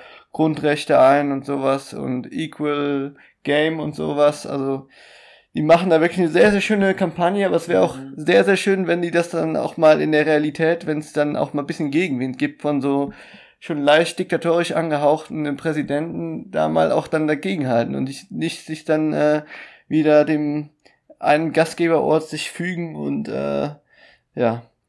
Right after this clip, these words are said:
Speaker 1: da einfach dann, ja, zurückziehen.
Speaker 2: Ja, also ich, ich kann, ich kann euch da nur zustimmen, weil <clears throat> da merkt man halt einfach, wie viel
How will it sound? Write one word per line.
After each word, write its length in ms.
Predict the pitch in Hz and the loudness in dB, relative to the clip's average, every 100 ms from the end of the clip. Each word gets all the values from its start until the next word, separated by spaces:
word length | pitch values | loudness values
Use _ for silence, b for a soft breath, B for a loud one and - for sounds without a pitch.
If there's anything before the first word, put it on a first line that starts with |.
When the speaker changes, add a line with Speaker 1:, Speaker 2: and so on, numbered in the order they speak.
| _ - | _ 2
Speaker 1:
da 140 | 127 | 4
einfach 260 | 135 147 139 | 2 -2 -4
dann, 360 | 139 139 139 - _ _ _ - | -2 -2 -6 -14 _ _ _ -8
ja, 300 | 113 117 - - - _ - | -8 -8 -12 -16 -16 _ -16
zurückziehen. 640 | - 165 160 139 123 120 _ _ _ _ | -6 -6 -4 -8 -6 -8 _ _ _ _
Speaker 2:
Ja, 320 | 147 151 160 | -6 -4 -4
also 400 | 151 139 147 143 - | -10 -16 -16 -20 -20
ich, 400 | 143 - _ 147 | -20 -20 _ -20
ich 180 | - | -20
kann, 220 | - 139 139 139 | -20 -20 -20 -20
ich 140 | - - | -20 -20
kann 160 | 143 | -20
euch 140 | 139 139 | -20 -20
da 160 | 135 | -18
nur 160 | 135 131 | -18 -20
zustimmen, 520 | - 156 - 131 120 | -20 -20 -20 -20 -16
weil 440 | 120 117 117 120 120 _ | -12 -10 -10 -14 -20 _
<clears throat> 540 | - - - 180 151 - _ _ _ _ _ _ _ | -16 -14 -10 -10 -10 -12 _ _ _ _ _ _ _
da 420 | 143 143 151 151 147 | 4 8 8 6 -2
merkt 260 | 151 170 | -4 -4
man 160 | 165 151 | -6 -6
halt 300 | 151 151 151 | -4 -6 -8
einfach, 440 | - 151 165 160 _ _ | -14 -12 -10 -10 _ _
wie 220 | 147 143 147 | -20 -20 -20
viel 540 | - 160 175 165 | -20 -20 -18 -20